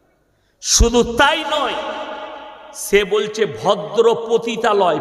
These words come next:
পতিতালয় কখনো ভদ্র হয়? কে?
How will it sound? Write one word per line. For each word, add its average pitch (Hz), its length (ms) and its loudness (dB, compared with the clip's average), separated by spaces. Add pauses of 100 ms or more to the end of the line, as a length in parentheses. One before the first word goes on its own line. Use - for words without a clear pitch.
(100)
পতিতালয় 196 600 -2
কখনো 202 360 -6
ভদ্র 170 480 -4
হয়? 180 300 -2 (3000)
কে? - 560 0